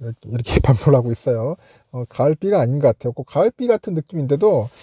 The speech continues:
어, 가을비는 아니고 봄비입니다. 봄비. 음? 어, 봄비를 맞으면서,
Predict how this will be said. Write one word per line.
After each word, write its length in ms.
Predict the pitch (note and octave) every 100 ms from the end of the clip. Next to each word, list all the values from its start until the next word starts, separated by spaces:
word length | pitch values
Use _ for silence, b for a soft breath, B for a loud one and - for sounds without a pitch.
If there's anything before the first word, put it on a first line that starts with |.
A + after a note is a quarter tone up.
| B B B -
어, 220 | D3 D3
가을비는 460 | - E3+ F3 G#3
아니고 380 | E3 A2+ A#2 C#3 -
봄비입니다. 520 | C#3+ E3 D#3+ A#2+ G#2+
봄비. 540 | - B2 - A2+ G2+ A2 _ _ _
음? 160 | C#3 G3+ _ B B B B B B -
어, 180 | A2+ A2
봄비를 400 | B2+ - C3+ C3
맞으면서, 680 | A2+ B2 A#2+ A2 - F3+